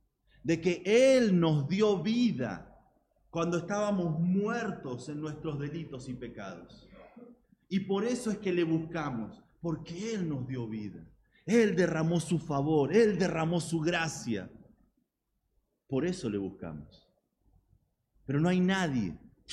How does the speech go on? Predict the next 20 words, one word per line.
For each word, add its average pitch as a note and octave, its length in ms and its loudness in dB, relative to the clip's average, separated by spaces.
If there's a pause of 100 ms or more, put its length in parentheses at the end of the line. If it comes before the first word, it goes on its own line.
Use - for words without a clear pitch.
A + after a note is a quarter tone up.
(240)
que D#3 100 4
por E3 180 4
motivación E3+ 800 0
propia, D3 560 -4 (840)
sin A#3+ 320 -2
la A#3+ 60 -2
intervención F#3 720 -4
divina, C3+ 460 -4 (580)
busque B2 640 -4
sinceramente A#2+ 1200 0 (200)
a A2 120 0
Dios. G#2+ 680 -2 (1300)
Y A#2 100 0
es C#3 80 4
más, D3 340 -2
por C3 160 2
eso E3 240 0
mismo D#3+ 340 2
nos B2 120 4
dice C#3 800 -2